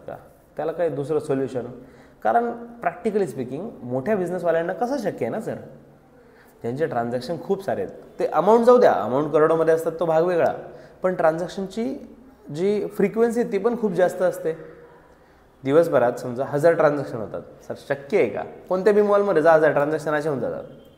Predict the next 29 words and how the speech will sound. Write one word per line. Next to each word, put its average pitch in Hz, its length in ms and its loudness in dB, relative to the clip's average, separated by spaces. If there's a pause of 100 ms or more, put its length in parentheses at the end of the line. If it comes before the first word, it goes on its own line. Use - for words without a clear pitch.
(800)
दिवसभरात. 120 400 0 (480)
आणि 156 140 -6
बाबू, 170 380 6
मग 135 340 -4 (480)
पंधरा 190 240 8
ऑगस्ट 170 320 10
आणि 170 80 0
सव्वीस 165 240 4
जानेवारीला 147 460 6
तर 147 100 0
मग 147 160 0
direct 175 260 2
कुंभमेळ्यात 165 440 2
राहतो 123 220 2
दुसरा 113 240 -6
तिथं. 104 220 -8 (520)
एवढी 165 200 4
offer 151 280 4
राहते 123 240 0
की 117 100 -6
बाबू 139 300 2
नुसते 143 280 -4
म्हणजे 135 420 -2 (340)
वेटिंगमध्ये 180 480 4
एक 175 120 0
एक 170 140 0
दीड 160 140 0
दीड 143 180 2
तास, 120 260 2